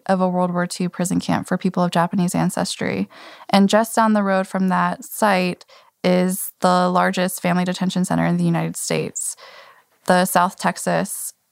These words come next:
Residential Family Center. And when we learned about that center, we knew that we had to organize a protest. Following our action in Texas, we realized that our work wasn't done,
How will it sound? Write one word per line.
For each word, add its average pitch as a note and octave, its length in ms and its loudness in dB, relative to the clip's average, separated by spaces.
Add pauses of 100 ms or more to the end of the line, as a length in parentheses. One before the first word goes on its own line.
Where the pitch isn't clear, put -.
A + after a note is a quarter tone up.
(200)
Residential F3+ 520 2
Family - 320 -2
Center. F#3 480 -4 (880)
And G#3 280 4
when G#3 160 4
we G#3 100 2
learned C4 320 2
about A#3+ 220 0
that G#3 160 0
center, F#3+ 720 0
we F#3+ 720 -2 (840)
knew G#3 300 6
that G3+ 160 2
we G#3+ 140 -2
had F#3 380 0
to F#3 340 -4
organize F3+ 440 0
a F3 60 -6
protest. - 720 -4 (520)
Following B3+ 480 4
our A#3 80 4
action G3+ 400 0
in F#3+ 140 2
Texas, F#3 680 -2
we F#3+ 300 0
realized F3 840 2
that E3+ 440 2
our F#3 180 2
work F3 220 -4
wasn't F3+ 460 -2
done, G3+ 420 2